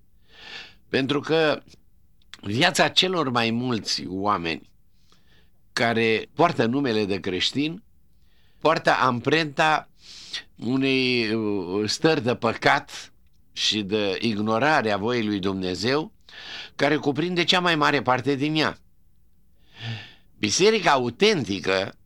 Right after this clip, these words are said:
în masa aceasta mare a creștinilor,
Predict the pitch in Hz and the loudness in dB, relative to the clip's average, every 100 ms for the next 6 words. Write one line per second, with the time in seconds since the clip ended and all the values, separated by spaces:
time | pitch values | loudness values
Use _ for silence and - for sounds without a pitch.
0 | _ - 95 110 160 147 101 - 135 123 | _ -8 -4 2 2 2 -2 0 -2 0
1 | 104 117 131 107 90 90 85 - 95 95 | -2 0 0 0 2 0 -2 -4 -2 -2
2 | - 110 98 107 131 147 | -2 -2 0 0 -2 -6